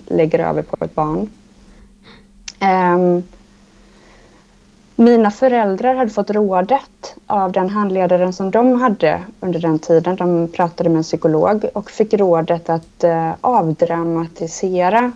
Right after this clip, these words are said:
både när ett nytt barn kom och när ett barn åkte. Och jag tror att det säkert är ett väldigt bra råd, att man inte ska gå in i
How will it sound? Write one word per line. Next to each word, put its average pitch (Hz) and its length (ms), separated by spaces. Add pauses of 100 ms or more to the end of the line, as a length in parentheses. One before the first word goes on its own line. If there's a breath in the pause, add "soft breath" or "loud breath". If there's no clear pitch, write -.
(160)
både 226 460
när 240 420
ett 208 140
nytt 185 200
barn 170 240
kom 302 460
och - 200 (120)
när 165 360
ett 165 240
barn 160 340
åkte. 190 500 (540 soft breath)
Och 202 80
jag 185 120
tror 320 280
att 208 160
det 170 120
säkert 165 380
är 170 40
ett 165 100
väldigt 170 220
bra 196 340
råd, - 380 (360)
att 165 220
man 175 240
inte 165 360
ska 156 180
gå 160 160
in 196 320
i 170 240